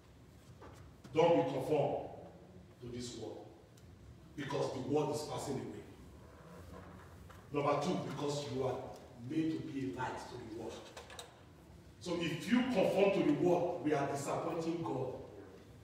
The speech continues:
We have disappointed God. If we conform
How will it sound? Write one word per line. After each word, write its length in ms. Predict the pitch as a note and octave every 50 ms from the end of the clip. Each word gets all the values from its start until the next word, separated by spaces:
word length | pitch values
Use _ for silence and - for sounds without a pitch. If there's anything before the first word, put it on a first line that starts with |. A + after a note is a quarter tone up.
| - - - - - - - - - - - - - - - - - - - - - - - - - - - - -
We 100 | C3 C3+
have 120 | C3+ C3+ -
disappointed 560 | C#3 C3+ C#3 C#3 - C#3+ D3 C#3+ - D3 - - C3
God. 180 | B2+ A#2+ - - - - - - - - - - - - - - - - - - - - - - - - - - - - - - - - - - - - - - - - - -
If 100 | - -
we 60 | D#3 D3+
conform 640 | - D3 - - - - - F3 F3 - - -